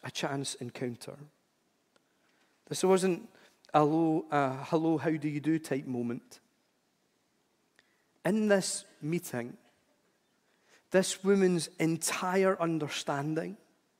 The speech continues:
her entire worldview, her whole life perspective, her theology and belief structure, the way that she viewed the world, the way that she understood the world, the way that she understood that the world worked and was put together, all of that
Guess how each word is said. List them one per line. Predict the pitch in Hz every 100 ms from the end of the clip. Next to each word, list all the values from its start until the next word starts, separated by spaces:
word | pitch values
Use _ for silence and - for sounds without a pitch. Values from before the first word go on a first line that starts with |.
| _ _ _ _ _ _ - -
her | - 170
entire | 165 - - 185 185 175
worldview, | 160 151 180 180 180 147 143 175 175 185 175 _ _ _ _ _ _ _ - -
her | 170
whole | 147 - 196 180
life | 165 180 196 - -
perspective, | 175 - - - 190 196 - - 196 - - - _ _ _ _ - -
her | 190
theology | 170 - 185 185 190 214 208 165 202 196
and | 214 170 151
belief | 156 165 202
structure, | - - 208 208 -
the | 170 160
way | 180
that | 185 190
she | -
viewed | 175 151 202 196
the | 202
world, | 190 196 190
the | 180
way | 175
that | 180
she | -
understood | 180 165 156 - 208 208 175
the | 196
world, | 196 196 180
the | 170
way | 185
that | 180
she | -
understood | 190 175 170 - 190 - - -
that | 190
the | 180
world | 175 180 175 160
worked | 147 196 214 -
and | 180 160
was | 160
put | - 220 220
together, | - 190 190 185 185
all | - 214 247 247
of | 196 143
that | 127 135 - -